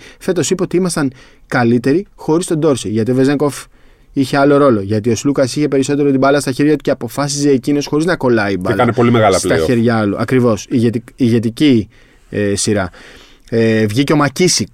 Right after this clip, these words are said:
Speaker 1: βγήκε ο Λαρετζάκης μπροστά. Πήρε περισσότερες, ε, μπάλες, ε, στη ρακέτα, ο Φαλ και αποφάσεις,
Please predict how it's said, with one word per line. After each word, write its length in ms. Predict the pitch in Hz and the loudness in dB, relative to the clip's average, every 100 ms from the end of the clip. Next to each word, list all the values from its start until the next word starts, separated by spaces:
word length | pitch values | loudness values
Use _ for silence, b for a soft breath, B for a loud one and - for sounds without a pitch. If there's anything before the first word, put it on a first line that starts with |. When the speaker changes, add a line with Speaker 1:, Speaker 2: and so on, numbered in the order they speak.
| - 104 | -14 -8
Speaker 1:
βγήκε 320 | 98 107 135 | -6 -2 2
ο 20 | |
Λαρετζάκης 640 | 135 135 135 127 156 139 135 | 2 4 2 2 2 2 0
μπροστά. 480 | 139 - 156 113 - _ _ - | -2 0 -2 -2 -8 _ _ -6
Πήρε 220 | 117 117 | -2 0
περισσότερες, 720 | 123 117 - 139 143 135 - | 0 -2 -2 -4 -2 -2 -2
ε, 140 | 123 117 | -2 0
μπάλες, 480 | 117 131 139 135 - | 0 0 0 -2 -4
ε, 560 | 127 123 113 101 85 85 | -2 0 -2 -4 -8 -8
στη 180 | - | -2
ρακέτα, 340 | 123 110 143 151 | -2 -2 -2 -4
ο 60 | |
Φαλ 320 | 123 139 143 147 | -2 -2 -2 0
και 120 | 156 | 0
αποφάσεις, 800 | 135 135 - 147 160 165 - | 0 -2 -4 -4 -2 -4 -6